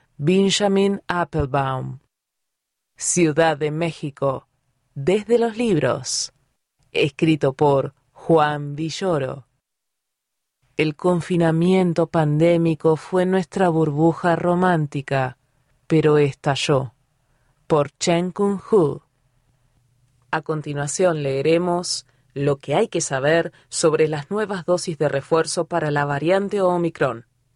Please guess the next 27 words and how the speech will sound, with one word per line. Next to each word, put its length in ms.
La 200
F 240
D 160
A 200
acaba 480
de 220
aprobar 560
nuevas 480
dosis 500
para 220
la 100
versión 480
más 220
reciente 600
de 120
la 100
variante 480
Omicron. 600
Si 220
te 100
preguntas 720
cuándo 480
deberías 560
inyectarte, 840
en 220
esta 280
nota 460